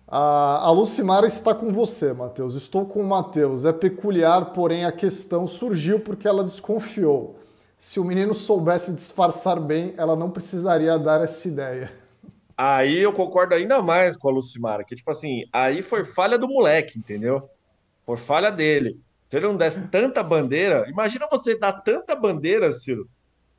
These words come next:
Speaker 2: que a sua mãe chega e fala, "Porra, meu filho é o maior punheteiro, né, mano?"
Speaker 1: Ah,
Speaker 2: Caralho,
Speaker 1: mano.
Speaker 2: hein, meu? Um, um dia, um dia eu vou abrir a porta, o cara vai tá lá, né?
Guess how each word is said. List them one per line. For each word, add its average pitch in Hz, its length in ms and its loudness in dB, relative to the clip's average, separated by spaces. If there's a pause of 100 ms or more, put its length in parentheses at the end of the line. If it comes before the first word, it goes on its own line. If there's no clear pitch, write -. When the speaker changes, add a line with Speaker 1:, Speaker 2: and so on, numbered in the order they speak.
(520)
Speaker 2:
que - 120 -4
a 170 40 2
sua 196 160 0
mãe 190 140 0
chega 190 200 -4
e 165 40 -8
fala, 165 240 0
"Porra, 170 180 0
meu 165 120 0
filho 165 180 -6
é - 20 2
o 170 60 -4
maior 160 200 0
punheteiro, 139 640 -4
né, 135 140 -2
mano?" 127 240 -8 (480)
Speaker 1:
Ah, - 200 -6
Speaker 2:
Caralho, 143 500 2
Speaker 1:
mano. 147 40 0
Speaker 2:
hein, 156 120 2
meu? 139 200 2
Um, 143 440 -2
um 160 40 -2
dia, 160 240 0
um 156 80 0
dia 156 120 -2
eu 180 60 0
vou 185 100 2
abrir 185 160 2
a 170 120 2
porta, 170 360 0
o - 40 -8
cara 180 200 -2
vai 180 120 0
tá 180 200 -2
lá, 147 260 2
né? 131 240 -2